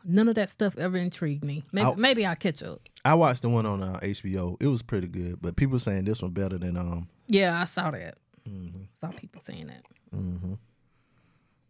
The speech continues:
Speaker 2: Mm. Damn. It's been a slow week, y'all. <laughs>
Speaker 1: I would say not. <laughs>
Speaker 2: What, with all this shit?
Speaker 1: Yeah. <laughs> A lot of stuff been going on.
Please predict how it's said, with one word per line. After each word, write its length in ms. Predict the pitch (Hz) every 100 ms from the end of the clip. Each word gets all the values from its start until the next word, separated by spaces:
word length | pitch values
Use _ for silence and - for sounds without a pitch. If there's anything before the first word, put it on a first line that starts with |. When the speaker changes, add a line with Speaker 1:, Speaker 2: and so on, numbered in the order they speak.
| -
Speaker 2:
Mm. 500 | 120 127 123 120 120 - _ _ _ _ - _ _ _ - - _ _ _ _ _ _ -
Damn. 220 | 117 87 - - - _ _ _ _ _ _ _ _ _ _ _ _ _ _ _ _ _ _ _ _ _ _ _ _ _ _ -
It's 220 | - -
been 180 | 123 123
a 40 |
slow 240 | - 113
week, 180 | 95 85
y'all. 320 | 85 80 80 - -
<laughs> 160 | - - - 339 - 415 - - - - - - -
Speaker 1:
I 200 | 269 605
would 140 | 605 -
say 260 | 415 415 370
not. 640 | 403 453 - - - 381 -
<laughs> 120 | 440
Speaker 2:
What, 140 | 233 120
with 120 | 113
all 160 | 127 131
this 140 | 147
shit? 200 | 160 156
Speaker 1:
Yeah. 320 | 415 427 466 311 -
<laughs> 160 | 311 359 - 466 - - - - - _ _ _ _ _ _
A 140 | - 165
lot 380 | 170 202 392
of 80 | 359
stuff 260 | 330 381 349
been 140 | 349
going 240 | 349 359 359
on. 380 | 370 202 160